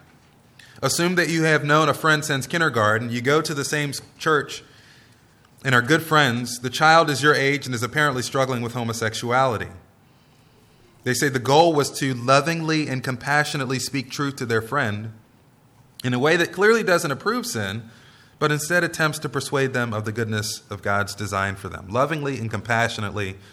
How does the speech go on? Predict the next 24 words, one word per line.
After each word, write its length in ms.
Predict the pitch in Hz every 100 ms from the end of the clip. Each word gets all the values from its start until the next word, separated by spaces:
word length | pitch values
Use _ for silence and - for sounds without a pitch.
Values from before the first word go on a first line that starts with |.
| -
speaking 400 | - 127 120 110
truth 280 | 113 113 107
to 100 | 95
your 100 | 90
friend 460 | - 87 82 80 80 - _ _ _ -
who 80 |
you've 200 | 110 101
known 500 | 110 123 127 123 120 - - - _ _
since 380 | - 113 110 -
elementary 540 | 113 107 104 101 98 90
school 340 | - 85 85
or 100 | 85
kindergarten. 720 | - 107 90 87 87 85 82 - _ _ _ _ _ _ _ _ -
And 80 | 110
again, 180 | 110 110
it's 100 | 113
a 60 |
Bible 680 | 110 117 135 135 127 123 - -
elective 720 | 110 104 120 120 110 104 - -
class 500 | - 113 95 90 -
in 80 | 113
a 60 |
Christian 480 | 110 127 113 - 92
school. 360 | - 98 80